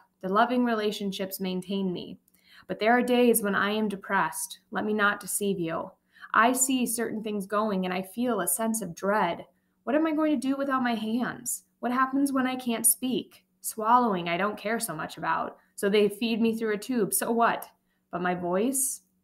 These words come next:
my hands, they're such an essential part of me. I talk with my voice, I gesture with my hands. This is how I give to people." "How will you give when you can no longer speak?" Capel asked.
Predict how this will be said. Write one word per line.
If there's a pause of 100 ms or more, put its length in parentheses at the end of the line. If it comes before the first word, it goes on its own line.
my
hands, (420)
they're
such
an
essential
part
of
me. (300)
I
talk
with
my
voice,
I
gesture
with
my
hands.
This
is
how
I
give
to
people." (580)
"How
will
you
give
when
you
can
no
longer
speak?" (180)
Capel
asked.